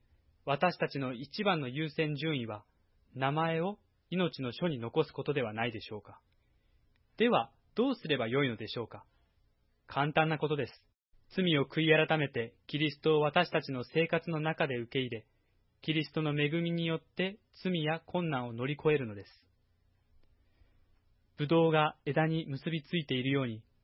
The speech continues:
私たちもキリストに結びつこうではありませんか。私たちがイエス様につながって正しい方向に向いている限り、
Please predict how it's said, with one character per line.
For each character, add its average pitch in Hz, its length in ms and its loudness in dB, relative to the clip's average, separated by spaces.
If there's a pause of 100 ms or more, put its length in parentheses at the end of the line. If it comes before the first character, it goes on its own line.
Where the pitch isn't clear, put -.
(280)
私 147 300 2
た 135 100 0
ち - 140 -8
も 123 200 -4 (100)
キ 143 120 -4
リ 151 100 0
ス 147 60 -12
ト 156 100 0
に 165 140 0
結 143 240 -4
び 160 100 -4
つ - 100 -20
こ - 140 -2
う 175 60 2
で 135 80 -2
は 117 100 -2
あ 113 60 -2
り 117 80 -6
ま 113 100 -6
せ 123 120 -8
ん 110 80 -10
か。 - 200 -14 (680)
私 160 260 2
た 160 140 4
ち 143 120 -4
が 123 200 -2 (240)
イ 147 100 -2
エ 170 80 4
ス - 100 -8
様 139 200 2
に 127 80 -4
つ - 120 -10
な 147 120 2
が 147 100 4
っ - 80 -6
て 139 100 -2
正 165 280 2
し 185 120 0
い 165 40 2
方 143 240 2
向 147 220 0
に 143 120 -2
向 143 140 0
い 151 80 -4
て 156 80 0
い 151 60 2
る 151 80 -2
限 143 260 0
り、 117 160 -8